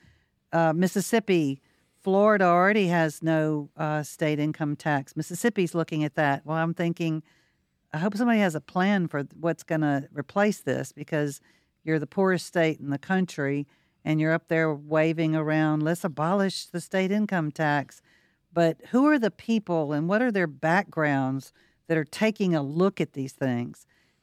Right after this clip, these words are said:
You mentioned in the beginning one of our youngest governors, Bobby Jindal, um, I really think ushered in extreme partisanship into this state at a level that we hadn't really seen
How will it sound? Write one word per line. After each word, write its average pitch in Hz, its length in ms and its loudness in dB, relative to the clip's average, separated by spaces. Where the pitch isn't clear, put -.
You 185 140 2
mentioned 190 440 2
in 170 80 4
the 160 60 0
beginning 170 640 2
one 160 160 2
of 156 160 -2
our 147 400 0
youngest 175 720 0
governors, 156 580 2
Bobby 156 360 0
Jindal, 170 640 0
um, 147 420 -2
I 160 100 -4
really 185 380 2
think 165 540 -2
ushered 170 400 0
in 160 580 0
extreme 175 600 -2
partisanship 160 920 -2
into 156 240 -4
this 147 220 -4
state 156 520 0
at 156 120 0
a 156 60 2
level 156 360 2
that 135 160 -8
we 165 120 0
hadn't 156 320 0
really 139 240 -2
seen 160 600 0